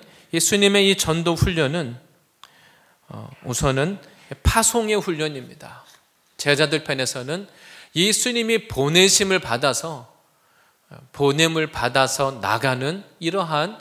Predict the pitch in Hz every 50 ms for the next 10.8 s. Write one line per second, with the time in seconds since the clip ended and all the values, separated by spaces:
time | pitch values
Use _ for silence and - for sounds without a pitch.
0 | - - - - _ 139 131 - - 175 165 160 160 156 143 127 123 143 165 175
1 | - - 120 113 117 117 135 135 139 147 143 120 - - - 127 113 - - -
2 | 117 127 - _ _ _ _ _ _ _ _ _ _ - - - - - - _
3 | - 170 170 - 254 240 233 233 240 233 175 120 127 143 151 165 151 190 190 185
4 | 170 156 151 156 156 151 - 226 226 226 214 202 190 190 185 170 - - - 220
5 | 226 247 247 233 - 220 185 175 165 147 - 170 151 131 143 135 - - - -
6 | 127 139 - - - - _ _ _ _ _ _ _ _ _ _ _ _ _ -
7 | - 151 151 160 151 175 165 151 - 165 156 160 151 139 147 156 - - 175 170
8 | 165 - 143 139 139 - 165 - - 165 147 139 147 151 175 175 165 160 151 143
9 | - - 170 160 151 - - 156 156 - - - - - 208 208 196 - 202 185
10 | 170 147 139 - 147 147 143 139 135 160 185 208 214 208 175 135